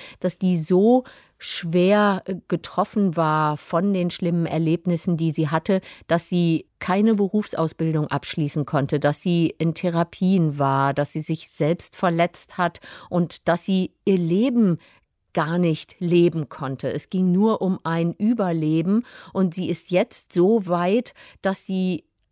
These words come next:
ein Studium beginnen möchte. Und dafür braucht sie natürlich Geld, damit sie sich nicht mit Hilfsarbeiterjobs über Wasser halten muss. Und das haben wohl Hörerinnen und Hörer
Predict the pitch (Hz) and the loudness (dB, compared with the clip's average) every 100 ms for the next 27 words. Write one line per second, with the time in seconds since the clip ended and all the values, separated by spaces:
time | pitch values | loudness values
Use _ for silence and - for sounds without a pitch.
0 | _ - 190 - - 185 165 156 139 127 | _ 0 0 0 0 0 2 0 -2 -8
1 | _ 143 151 151 131 120 107 - - 92 | _ -2 0 2 0 -2 -4 -8 -6 -4
2 | 85 135 139 - 135 165 - 175 165 156 | -2 -4 -4 0 0 0 0 -2 0 -2
3 | 170 170 165 151 - 151 147 - 151 151 | -2 -4 -4 -4 -4 -2 -4 -2 -2 0
4 | 202 185 170 160 - 151 151 170 160 160 | 0 -2 -2 -2 -4 -6 -4 -4 -2 -4
5 | 143 175 180 - 165 170 170 175 165 170 | -2 -4 -2 -4 -2 -2 0 -2 0 -2
6 | - - 170 170 156 165 196 175 165 156 | -2 -8 -2 -2 0 -2 0 0 0 -2
7 | 165 165 170 170 175 - - - 156 135 | -4 -2 0 0 -2 -10 -16 -4 0 0
8 | - 226 233 208 185 190 185 202 208 180 | 0 0 2 4 4 4 2 2 0 -2
9 | 180 185 175 170 160 190 196 196 185 | -2 -2 -2 -4 -2 0 2 2 0